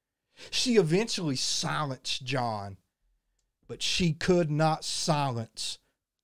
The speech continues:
the truth. Believers are warned against judging others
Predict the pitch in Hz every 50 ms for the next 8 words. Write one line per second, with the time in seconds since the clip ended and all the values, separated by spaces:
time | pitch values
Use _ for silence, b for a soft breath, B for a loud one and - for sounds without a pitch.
0 | _ - 123 - - - - 131 110 104 101 98 104 - - - - _ _ _
1 | _ _ _ _ _ _ _ _ _ _ _ _ _ _ _ _ _ _ - 143
2 | 151 165 196 233 262 277 262 262 240 202 196 185 170 156 151 160 180 202 214 214
3 | 185 165 147 156 175 180 165 - - 135 117 123 160 160 165 147 151 151 147 147
4 | - 135 139 143 143 135 127 123 117 -